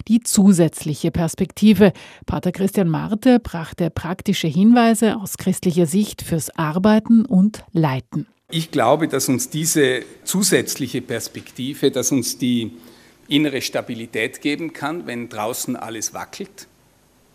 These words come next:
Speaker 2: dass wir uns immer wieder aufs neue Wesentliche ausrichten können, dass es Klarheit gibt für mich und mein Team und dass uns, äh, das prägt,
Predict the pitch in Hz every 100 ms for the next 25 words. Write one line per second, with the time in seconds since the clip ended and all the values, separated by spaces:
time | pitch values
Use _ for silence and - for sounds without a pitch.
0 | _ 117 - 139 143 135 - 147 151 139
1 | 139 - 123 - 113 120 139 131 120 -
2 | - - 127 143 131 131 120 - 113 123
3 | 131 127 151 139 127 131 151 160 - _
4 | - _ _ _ - 113 120 - 110 117
5 | 127 135 131 151 139 - 135 120 135 139
6 | 117 107 98 - 123 143 147 - - 139
7 | 123 127 131 - - 160 143 - - -
8 | _ _ _ _ - - 117 120 113 -
9 | - 113 117 135 - - -